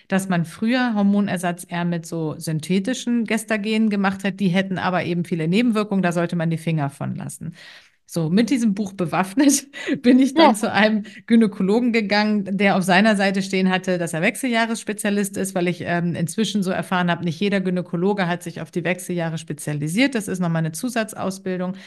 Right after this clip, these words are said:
Speaker 1: Also habe ich gedacht, wenn, dann gehe ich doch mal zu jemandem, der da irgendwie Ahnung, also von hat, sich darauf spezialisiert hat.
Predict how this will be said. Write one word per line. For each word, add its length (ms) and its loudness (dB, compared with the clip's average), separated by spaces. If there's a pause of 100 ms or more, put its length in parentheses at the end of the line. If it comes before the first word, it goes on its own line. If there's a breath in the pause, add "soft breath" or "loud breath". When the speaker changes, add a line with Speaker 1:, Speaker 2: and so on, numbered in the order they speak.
(180 loud breath)
Speaker 1:
Also 200 2
habe 140 2
ich 100 -6
gedacht, 320 -2
wenn, 160 2
dann 140 2
gehe 120 2
ich 80 0
doch 120 0
mal 140 0
zu 100 -4
jemandem, 500 2
der 120 2
da 200 0
irgendwie 240 -4
Ahnung, 460 -2
also 180 -6
von 280 -2
hat, 140 -2
sich 160 -8
darauf 280 -4
spezialisiert 720 -6
hat. 180 -6